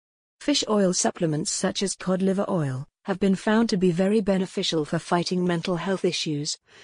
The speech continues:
and are extremely useful for improving brain health and function as a result. As the oil is packed full of beneficial omega-three fatty acids,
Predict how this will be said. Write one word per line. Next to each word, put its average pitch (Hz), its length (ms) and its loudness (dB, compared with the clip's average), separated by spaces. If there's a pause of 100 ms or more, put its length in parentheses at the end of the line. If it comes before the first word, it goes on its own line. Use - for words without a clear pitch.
(280)
and 190 140 0
are 185 140 4
extremely 220 580 4
useful 190 460 0
for 180 160 0
improving 175 500 0
brain 180 300 2
health 180 380 -2
and 175 100 0
function 175 540 -2
as 170 120 0
a 175 60 2
result. 175 480 -2 (380)
As 214 180 4
the 233 180 2
oil 180 300 4
is - 180 0
packed 220 320 0
full 208 280 0
of 185 160 -2
beneficial 196 580 2
omega-three 185 640 2
fatty 175 380 -2
acids, 156 500 -4